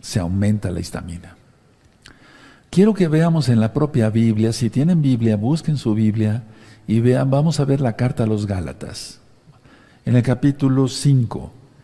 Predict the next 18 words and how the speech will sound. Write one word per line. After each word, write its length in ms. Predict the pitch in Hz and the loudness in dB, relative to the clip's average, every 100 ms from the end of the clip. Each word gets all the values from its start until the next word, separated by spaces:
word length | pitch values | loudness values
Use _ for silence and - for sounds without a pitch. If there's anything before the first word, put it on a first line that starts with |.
| _ | _
Esta 380 | - 180 - 175 | 0 0 2 0
carta 380 | 160 160 156 135 | 2 0 0 -2
fue 160 | 131 | 0
escrita 640 | 131 - 117 120 - 117 - | -2 -2 0 0 -2 -4 -2
por 220 | 101 - | -4 -4
Pablo, 580 | - 104 92 67 69 92 - - _ _ - - - - | -2 0 0 -6 -12 -16 -20 -20 _ _ -20 -20 -20 -6
Rav 240 | 117 117 110 | 0 0 0
Shaul, 600 | - 110 123 113 80 - - | -2 2 2 2 -2 -8 -6
el 120 | 95 | -6
apóstol. 580 | 104 123 113 - 80 - - _ _ _ _ | -2 0 0 -2 -10 -10 -20 _ _ _ _
Es 140 | 117 117 | -6 -2
que 200 | 135 127 | 0 0
ese 200 | 110 127 | 0 0
era 140 | 117 | -2
su 140 | 107 113 | -2 0
nombre 360 | 117 113 113 | 2 2 0
hebreo, 340 | 101 110 87 82 | 0 0 -2 -6
Shaul. 540 | - 104 120 92 | -4 0 2 2